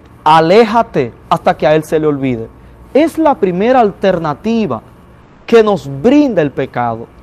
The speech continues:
que nos brinda Satanás cuando surge un conflicto. Apártate de ella,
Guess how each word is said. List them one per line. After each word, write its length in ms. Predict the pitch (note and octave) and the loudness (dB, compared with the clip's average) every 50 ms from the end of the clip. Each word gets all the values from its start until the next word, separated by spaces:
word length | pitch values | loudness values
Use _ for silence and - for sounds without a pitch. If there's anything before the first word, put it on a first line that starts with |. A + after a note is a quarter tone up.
| - - | -20 -18
que 200 | - - A#3+ A#3 | -4 0 0 0
nos 180 | A3 A3 F3+ C3+ | 2 0 -4 -4
brinda 480 | D3 D3+ B3+ D4 D#4 D#4+ C#4+ A#3 G3 D#3+ | -4 0 0 2 2 2 0 -2 -4 -4
Satanás 580 | - D#3+ D#3 - C#3+ C3+ C3 C3+ C3 B2+ - - | -4 -6 -6 -4 -6 -6 -6 -6 -8 -8 -10 -4
cuando 300 | - G3 G3+ G3+ G3 F#3+ | -2 -2 -2 0 -2 -4
surge 340 | F#3 - B3 C4+ C4 - - | -2 -2 -2 -2 0 -2 -4
un 100 | F3+ E3 | -6 -6
conflicto. 600 | - D#3 C#3+ C3 - C#3+ C3 G2+ - - - - - - - _ _ - - - - - | -6 -8 -10 -8 -8 -10 -10 -10 -10 -18 -20 -20 -20 -20 -20 _ _ -20 -20 -20 -6 -2
Apártate 840 | D#3 D#3+ D3+ D3 - - G#3 G#3+ G#3 G#3 - - E3 - - D3 | 0 2 2 0 0 2 2 2 2 2 0 -2 -4 -4 -4 -4
de 220 | C3+ C3+ C3+ D3 D3+ | -4 -2 -2 -2 -2
ella, 220 | C3 A#2 - | -4 -6 -10